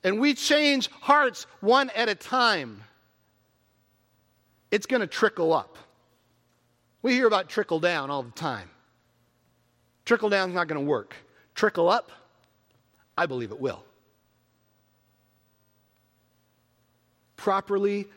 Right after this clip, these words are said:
placed faith provides peace. What are we putting our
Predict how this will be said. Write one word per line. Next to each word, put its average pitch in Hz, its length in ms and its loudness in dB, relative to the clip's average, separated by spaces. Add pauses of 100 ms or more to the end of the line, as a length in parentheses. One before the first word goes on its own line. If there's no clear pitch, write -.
(280)
placed 160 580 -6 (200)
faith 123 600 -4 (200)
provides 120 720 -4 (400)
peace. - 680 -4 (920)
What 170 160 2
are 185 60 0
we 170 100 2
putting 160 380 -2
our 131 300 -4